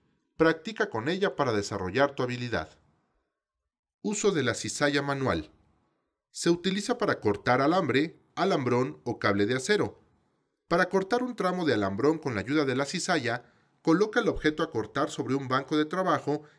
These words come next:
y sujétalo para que no se mueva. Toma los dos extremos con cada mano y coloca el alambrón dentro de los filos. Hecho esto, cierra la cizalla con fuerza. Ya que necesitas las dos manos para realizar el trabajo,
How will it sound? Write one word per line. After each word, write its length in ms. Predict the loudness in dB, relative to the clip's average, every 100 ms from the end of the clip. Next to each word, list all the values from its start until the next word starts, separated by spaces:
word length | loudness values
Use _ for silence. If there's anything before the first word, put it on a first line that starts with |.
| -6
y 120 | -4
sujétalo 560 | -4 -2 0 0 -2
para 220 | 0 -2 -2
que 120 | -4
no 100 | -4
se 140 | -4
mueva. 380 | -4 -2 -4 -6 _ _ _ _ _ _ 2
Toma 260 | 2 4
los 160 | 2 0
dos 160 | -2
extremos 500 | -6 -6 -4 -4 -4
con 200 | -8 -10
cada 200 | -4 -2
mano 420 | -2 -2 -2 -4 -6 _ _
y 140 | -10 -2
coloca 380 | 2 2 2 0
el 60 |
alambrón 600 | 0 0 0 0 0 2
dentro 320 | 2 2 0
de 60 | -2
los 180 | -6 -6
filos. 420 | -6 -6 -8 -14 _ _ _ _ _
Hecho 280 | -4 -2 0
esto, 420 | 0 0 -2 -2 -8 _
cierra 420 | -10 0 4 4
la 100 | 2
cizalla 460 | -2 -6 -4 -2 -2
con 160 | -2 -2
fuerza. 460 | 0 0 -2 -10 _ _ _ _ _ _ _ _ _ -6
Ya 240 | 2 2
que 100 | 2
necesitas 600 | 0 -2 -4 -4 -4 -2
las 200 | -4 -4
dos 180 | -2 -2
manos 300 | -2 -4 -6
para 220 | -6 -6
realizar 360 | -4 -6 -4 -4
el 100 | -2
trabajo, 580 | 0 2 0 0 -4